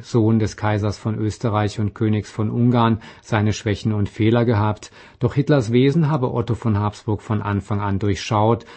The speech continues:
so Schwarzenberg gegenüber der Nachrichtenagentur C T K. Der tschechische Außenminister erinnerte zudem daran,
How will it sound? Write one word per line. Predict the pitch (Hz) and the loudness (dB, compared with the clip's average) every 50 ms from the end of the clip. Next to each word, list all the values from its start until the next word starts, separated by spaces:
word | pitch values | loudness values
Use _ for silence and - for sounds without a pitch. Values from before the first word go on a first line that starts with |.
| - - | -20 -10
so | - - 131 | -4 -2 -2
Schwarzenberg | 107 - 123 110 107 - - - 113 101 104 98 92 - - - - | -2 0 0 0 0 0 -2 -2 -2 -2 0 -2 -2 -4 -8 -8 -6
gegenüber | 101 95 101 104 113 110 95 104 101 | -4 -4 -2 -4 -6 -4 -4 -2 -2
der | 101 98 | 0 0
Nachrichtenagentur | 98 95 95 95 90 - 101 - - - 104 95 92 87 98 95 90 - 107 101 95 95 | 0 0 0 -2 -2 -4 -6 -8 -6 -6 -4 -4 -2 -2 -4 -4 -4 -4 -2 -2 -2 -4
C | - - 101 87 | -4 -6 -6 -4
T | - 98 92 | -4 -6 -6
K. | - - 104 101 104 101 92 87 - _ _ _ _ _ - - - - - _ _ - | -2 -2 0 0 0 0 -2 -6 -10 _ _ _ _ _ -20 -20 -20 -20 -20 _ _ -4
Der | 120 113 | -4 -2
tschechische | - 127 120 110 127 104 - 131 | 0 0 0 0 -2 -2 -2 -2
Außenminister | 123 120 123 120 - 139 135 139 147 139 - - 147 151 | 0 0 -2 0 2 2 2 2 2 0 0 -2 -4 -2
erinnerte | 147 135 104 117 113 113 113 104 117 107 | -2 -2 0 2 2 2 0 0 -2 -2
zudem | - - - 107 101 113 110 117 127 | -2 -4 -4 0 2 2 4 4 4
daran, | 127 123 113 110 117 120 120 113 110 | 4 2 2 2 2 2 2 0 0